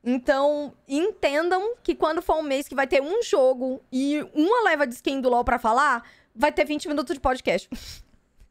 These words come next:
Então, entendam que eu preciso do conteúdo da live pra fazer o episódio.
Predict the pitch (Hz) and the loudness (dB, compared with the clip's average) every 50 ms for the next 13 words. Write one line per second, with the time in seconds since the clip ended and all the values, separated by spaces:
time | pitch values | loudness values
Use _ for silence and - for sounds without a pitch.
0 | _ - 247 - - - - - - - 311 330 320 - - 311 302 311 330 - | _ -20 -20 -20 -20 -20 -20 -20 -12 -6 -6 -4 0 2 2 2 2 2 0 -2
1 | - 311 330 381 370 339 277 302 349 359 359 359 370 370 370 - - 302 302 302 | -2 0 0 0 0 0 0 0 0 0 0 -2 -2 -4 -6 -8 -10 -4 -2 0
2 | 311 359 381 415 381 359 359 - - 285 269 330 349 - 370 403 427 381 - 254 | 0 0 0 0 0 -2 -2 -2 -6 -4 -4 -4 -2 -2 0 0 0 -2 -2 -4
3 | 330 - - 311 302 302 330 285 247 294 233 294 285 359 370 320 269 285 339 330 | -6 -2 -2 -2 -2 0 0 -2 -2 -2 0 0 0 2 2 2 2 2 2 0
4 | 381 - - 339 339 - 339 320 320 302 294 302 - 320 277 262 214 196 185 190 | 0 0 0 -2 0 0 -2 -2 0 -2 -2 -2 -4 -2 0 0 0 0 -2 -4
5 | 185 185 | -10 -10